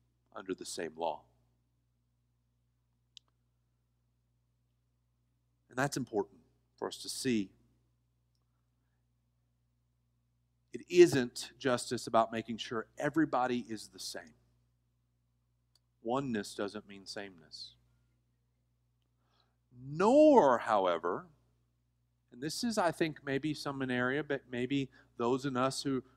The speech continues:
in our demographic, maybe our political leanings, need to watch our heart. Justice, yeah, we, we champion. Yeah, it doesn't mean everybody's the same.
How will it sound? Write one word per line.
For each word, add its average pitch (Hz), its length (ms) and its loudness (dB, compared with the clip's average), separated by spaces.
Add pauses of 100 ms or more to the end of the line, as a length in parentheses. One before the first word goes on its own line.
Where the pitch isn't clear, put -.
(120)
in 117 220 -10
our 107 180 0
demographic, 127 720 0 (580)
maybe 104 200 -6
our 110 260 2 (220)
political 127 640 0
leanings, 147 840 -6 (300)
need 123 240 -2
to 165 100 0
watch 131 400 0
our 143 180 2
heart. 135 340 -2 (1080)
Justice, - 840 2 (800)
yeah, 147 120 -2
we, 139 260 4
we 202 140 -2 (100)
champion. 165 520 0
Yeah, 135 140 4
it 107 60 -6
doesn't 147 220 2
mean 170 160 4
everybody's 151 480 6
the 135 80 -4
same. 110 320 -2